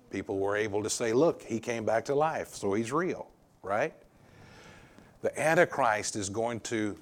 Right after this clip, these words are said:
fake something very similar when he comes. When he comes, he will apparently die and apparently come back to life.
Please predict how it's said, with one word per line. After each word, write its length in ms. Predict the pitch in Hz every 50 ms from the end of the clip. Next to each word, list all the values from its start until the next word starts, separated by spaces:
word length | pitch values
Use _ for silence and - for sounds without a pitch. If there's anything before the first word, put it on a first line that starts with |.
| - -
fake 640 | - - - - - 147 139 110 95 - - - - - - -
something 500 | - - - 120 107 92 - 110 101 92
very 300 | 82 104 110 117 127 120
similar 640 | - - - - 143 123 98 78 71 73 - - - - - -
when 140 | 104 98 90
he 120 | 117 101
comes. 640 | - - 110 95 80 73 - - - - - - - - - - - - - - - - - - - - - - - - - - -
When 180 | - 104 104 92
he 160 | 104 135 139
comes, 420 | 139 156 160 147 120 107 104 -
he 180 | - 110 123 127
will 460 | 123 120 117 110 107 107 113 113 - - - - - - - - - - - - _ - - - - - - - - - - -
apparently 800 | 101 - - - - - 127 123 127 135 143 151 - 151 165 170
die 500 | 147 143 123 110 101 98 98 110 131 - - - - _ _ - - _ _ - - _ _ - _ _ _ _ _ - -
and 140 | - 107 92
apparently 640 | 92 - - - - - 113 113 120 123 113 123 127
come 220 | 110 - 127 117 113
back 220 | 117 110 107 -
to 80 | - 110
life. 520 | 101 101 87 71 - - - - - -